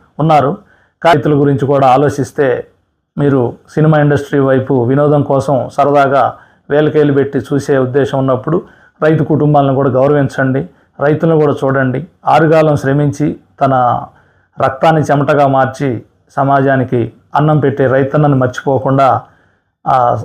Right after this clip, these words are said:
రైతు కుటుంబాల్లో ఉన్న పిల్లలు కూడా మీ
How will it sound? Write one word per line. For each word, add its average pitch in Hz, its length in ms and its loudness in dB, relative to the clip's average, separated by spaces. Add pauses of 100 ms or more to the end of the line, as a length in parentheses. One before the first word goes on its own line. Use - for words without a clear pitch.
(100)
రైతు 151 220 2
కుటుంబాల్లో 147 460 2
ఉన్న 135 120 -2
పిల్లలు 147 320 0
కూడా 143 280 2 (640)
మీ 147 200 -2